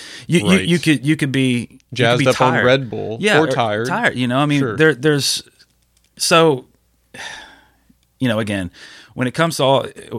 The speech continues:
Speaker 1: just when you go back to all these substances and stuff, you know, yes, you could do, just like tools, you know, social media or, you know, just, or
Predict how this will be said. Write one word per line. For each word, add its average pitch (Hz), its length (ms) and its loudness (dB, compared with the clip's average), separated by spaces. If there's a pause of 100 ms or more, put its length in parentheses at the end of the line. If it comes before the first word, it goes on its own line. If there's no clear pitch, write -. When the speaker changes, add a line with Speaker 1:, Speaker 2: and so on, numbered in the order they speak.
(180)
Speaker 1:
just 120 200 -8
when 135 120 0
you 120 60 -2
go 143 200 0
back 131 240 2
to 117 180 2
all 113 120 6
these 113 180 2
substances 104 500 0
and 98 80 -4
stuff, 104 280 0
you 107 80 0
know, 95 200 0 (260)
yes, 123 320 0
you 117 60 -6
could 117 140 -8
do, 113 300 -6 (800)
just 151 220 0
like 127 160 0
tools, 80 540 -4 (100)
you 104 160 -4
know, 92 300 -4
social 139 380 0
media 120 640 2 (340)
or, 95 580 -2 (260)
you 120 120 -4
know, 123 60 -4
just, - 320 -6
or 113 160 -8